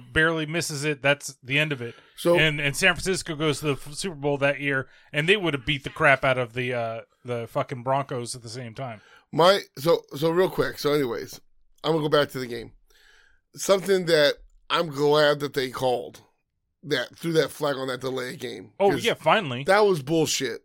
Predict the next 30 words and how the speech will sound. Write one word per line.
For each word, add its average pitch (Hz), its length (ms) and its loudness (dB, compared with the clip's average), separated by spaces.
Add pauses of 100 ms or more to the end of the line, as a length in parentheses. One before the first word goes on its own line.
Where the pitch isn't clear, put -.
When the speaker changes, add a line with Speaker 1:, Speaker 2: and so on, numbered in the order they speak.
(120)
Speaker 2:
That 165 220 4
was, 180 220 4
Speaker 1:
Yeah. 151 80 0
Speaker 2:
I'm 160 120 -2
gl-, 160 240 -8
they 175 120 2
were 170 160 -2
gonna 156 160 -4
screw 196 340 -6
them 180 220 2
at 165 140 0
the 151 180 -6
end, 165 300 -2 (680)
and, 127 420 -6 (220)
you 147 160 -4
know, 117 320 -6 (240)
that's 151 400 -4 (640)
all 165 80 4
Speaker 1:
Right. 196 80 8
Speaker 2:
they 190 100 6
did 208 180 -2
was 190 160 2
to 170 80 -4
bring 185 240 2
them 180 100 -2
closer 185 320 0
for 160 300 2
a - 40 -2
eat 175 240 -10
more, 160 360 0